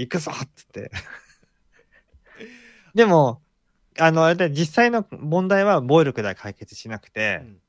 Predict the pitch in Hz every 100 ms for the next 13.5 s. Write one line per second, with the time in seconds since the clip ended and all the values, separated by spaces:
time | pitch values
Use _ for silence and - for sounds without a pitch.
0 | _ _ _ _ _ - 160 175 - 160
1 | 131 127 160 107 92 _ _ _ _ _
2 | _ _ _ _ - - - 131 135 135
3 | 127 _ _ _ - 131 139 143 151 143
4 | 143 139 127 98 - 123 123 - 143 120
5 | 110 127 127 107 _ _ _ _ _ _
6 | _ _ - - 175 - _ _ _ -
7 | 135 110 165 156 151 147 120 - 107 104
8 | 101 101 87 - 127 104 - - 127 120
9 | 110 - 147 117 107 - 110 135 123 113
10 | 104 104 107 - 85 - - - 127 -
11 | 143 131 127 131 104 92 95 92 - _
12 | 113 120 117 110 107 107 104 104 - 95
13 | - 90 85 131